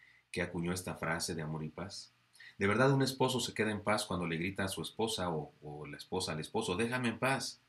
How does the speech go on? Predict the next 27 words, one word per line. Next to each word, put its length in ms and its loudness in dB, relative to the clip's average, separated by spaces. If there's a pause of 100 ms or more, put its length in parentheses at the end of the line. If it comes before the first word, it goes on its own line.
(260)
¿De 80 -6
veras 240 0
se 100 -6
queda 160 -2
en 100 -6
paz 380 -6
después 460 -8
de 200 -6 (140)
no 140 -4
querer 180 -4
resolver 400 -4
las 160 -6
cosas 260 -4
de 60 -4
una 180 -4
pelea? 340 -6 (1900)
¿De 100 0
verdad 320 4
descansa 480 0
en 120 -2
paz 340 -2
aquel 320 -6
que 100 -2
se 140 -2
muere 260 0
sin 240 -4
Cristo? 480 -6